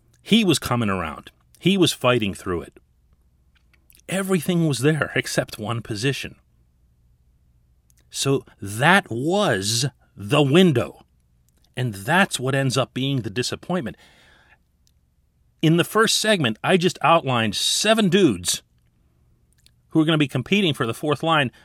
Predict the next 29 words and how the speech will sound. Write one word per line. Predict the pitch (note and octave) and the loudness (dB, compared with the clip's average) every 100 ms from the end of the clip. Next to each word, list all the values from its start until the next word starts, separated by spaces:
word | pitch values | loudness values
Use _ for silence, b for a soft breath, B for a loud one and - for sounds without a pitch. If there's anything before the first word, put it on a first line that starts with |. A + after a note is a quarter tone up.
| b b | b b
none | F#3 D4+ | 2 4
of | C4+ | 4
whom | E3 G3 E3+ | 4 4 6
really | G#3 A3 D#3 | 6 6 6
had | D#3+ E3+ | 6 4
much | D3+ G3+ | 4 0
of | F3+ | 0
an | E3+ | 0
impact | G#3 - F3+ E3+ | 0 2 2 2
at | E3 | 4
all | G#3+ A#3 C3+ | 8 8 8
on | G#2+ | 6
this | A#2 - | 2 0
roster | A2+ B2+ - D3 | 2 2 0 -4
last | D3+ E3 | -2 -2
season. | - B3 F#3 | -2 -2 -2
So | - | -2
it's | B3 | -4
a, | C#4 | -4
just | D4+ - | -4 -6
a | C#4+ | -4
different | D#4 C#4 C#4 | -4 -2 -4
team. | - D4 C#4+ | -2 2 2
It's | F#3+ | 2
gonna | - A#3+ | -2 -2
be | A3 | -2
a | |
different | F#3 C4 - B3 | -2 -4 -6 -6
everything. | - B3 B3 E3 | -4 -2 0 -2